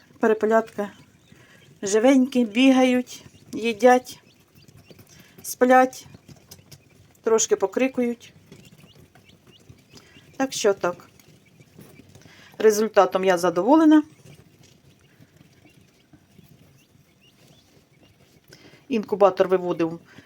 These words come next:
е, перепеляток у мене перший раз. Я інкубатором теж задоволена. У мене теплуша Євро вісімдесят вісім таб.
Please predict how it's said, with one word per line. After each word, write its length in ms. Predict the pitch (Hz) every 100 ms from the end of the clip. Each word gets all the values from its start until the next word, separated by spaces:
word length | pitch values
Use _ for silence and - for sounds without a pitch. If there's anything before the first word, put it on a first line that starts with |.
| -
е, 120 | 175
перепеляток 720 | 156 175 175 175 160 160 147
у 120 | - 165
мене 220 | 165 151
перший 360 | 160 151 -
раз. 320 | 160 262 302 -
Я 220 | 202 170
інкубатором 560 | 165 156 165 156 156 151
теж 200 | 294 294
задоволена. 720 | 277 277 262 262 247 240 240 - _ - - - - -
У 40 |
мене 200 | 190 185
теплуша 480 | 175 190 185 165 175
Євро 360 | 165 156 156
вісімдесят 480 | 156 151 151 151 151
вісім 320 | 156 147 160
таб. 300 | 139 240 269